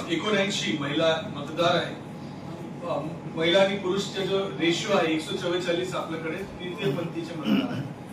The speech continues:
महिला आणि पुरुषचा जो रेशिओ आहे, त्या रेशिओमध्ये छत्तीस लाख, अ, म्हणजे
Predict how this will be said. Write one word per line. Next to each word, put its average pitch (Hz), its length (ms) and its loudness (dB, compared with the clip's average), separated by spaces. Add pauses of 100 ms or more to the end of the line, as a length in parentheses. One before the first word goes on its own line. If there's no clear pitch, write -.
(300)
महिला 175 200 4
आणि 214 200 4
पुरुषचा 202 420 -4
जो 185 160 -2
रेशिओ 180 340 2
आहे, 185 200 0
त्या 175 300 0
रेशिओमध्ये 175 560 -2
छत्तीस 156 720 -6
लाख, 175 160 4 (680)
अ, 147 80 0
म्हणजे 180 560 0